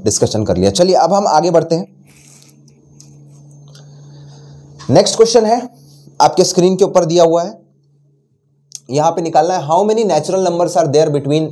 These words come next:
one thousand and twenty-five hundred, which when divided by six thirty-one leaves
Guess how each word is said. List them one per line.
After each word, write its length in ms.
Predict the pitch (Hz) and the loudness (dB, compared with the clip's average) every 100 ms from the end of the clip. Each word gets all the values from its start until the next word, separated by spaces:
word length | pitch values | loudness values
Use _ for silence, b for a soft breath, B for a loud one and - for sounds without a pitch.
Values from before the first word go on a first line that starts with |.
| - | -6
one 220 | 113 160 170 | 0 0 2
thousand 380 | 160 151 175 - | 2 2 -2 -2
and 260 | 127 143 143 B B B | 0 2 0 B B B
twenty-five 480 | 143 147 156 165 151 | 2 2 4 2 2
hundred, 320 | 135 131 160 - B B B B B - | 0 -4 -6 -10 B B B B B 0
which 180 | 170 185 | 0 4
when 160 | 190 | 2
divided 400 | 175 165 165 202 | 6 4 4 2
by 100 | 202 | 2
six 220 | 202 208 202 | 2 0 0
thirty-one 460 | 185 175 165 180 | -2 0 -2 -2
leaves 320 | 143 151 147 | 0 0 0